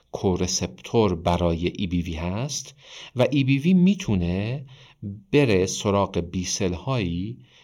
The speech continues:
که این اچ ال ای را در سطح خودشون با این آلل بروز می‌دن و بروز این آلل تا حدودی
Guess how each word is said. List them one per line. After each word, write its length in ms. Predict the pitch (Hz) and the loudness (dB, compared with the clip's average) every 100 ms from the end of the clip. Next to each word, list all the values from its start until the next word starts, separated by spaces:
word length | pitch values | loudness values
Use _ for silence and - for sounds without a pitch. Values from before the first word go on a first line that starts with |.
| _ _ | _ _
که 220 | - - - | -6 -6 2
این 160 | 190 | 4
اچ 200 | 165 - | 4 2
ال 60 | 101 | 0
ای 120 | 90 | 0
را 100 | 85 | 0
در 160 | 87 87 | 0 -2
سطح 280 | - 92 90 | -2 -4 -6
خودشون 460 | - 87 87 101 | -4 -6 -4 -4
با 160 | 87 - | -2 -2
این 180 | 123 107 | 0 -2
آلل 320 | 104 90 95 | 0 2 2
بروز 500 | 92 92 98 120 117 | 2 0 0 0 -2
می‌دن 420 | 87 85 85 92 104 | -4 -2 -2 -2 -2
و 100 | 98 | -2
بروز 480 | 95 107 170 220 | 0 2 2 2
این 280 | 208 - 95 | 2 2 0
آلل 380 | - 92 90 98 | 0 -2 0 -2
تا 280 | - - 92 | -2 0 0
حدودی 920 | 92 95 95 170 143 92 95 131 - | 0 0 2 0 0 -2 -2 -4 -6